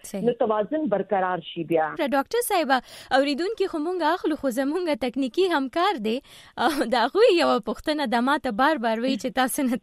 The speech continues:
Speaker 1: تپوس وکړم. دوی وایي
Speaker 2: جی.
Speaker 1: چې دا اوری چې دي، دا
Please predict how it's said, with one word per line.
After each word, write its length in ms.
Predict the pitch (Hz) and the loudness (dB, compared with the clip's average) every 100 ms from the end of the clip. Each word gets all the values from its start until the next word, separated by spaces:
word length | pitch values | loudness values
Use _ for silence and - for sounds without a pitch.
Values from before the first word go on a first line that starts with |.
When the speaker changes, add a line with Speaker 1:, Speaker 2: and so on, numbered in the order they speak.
| 214 | -4
Speaker 1:
تپوس 320 | 233 277 247 | -2 -2 -2
وکړم. 320 | 233 208 214 - | -2 -2 -4 -4
دوی 200 | 240 370 403 | 2 2 6
وایي 160 | 453 214 | 6 6
Speaker 2:
جی. 80 | |
Speaker 1:
چې 180 | 339 320 208 | 4 4 4
دا 80 | 233 - | 2 2
اوری 300 | 254 262 381 480 | 0 2 2 0
چې 120 | - 277 269 | -2 -2 0
دي، 100 | 294 285 - - - 240 202 | 0 -2 -14 -12 -4 -2 0
دا 80 | 262 | 2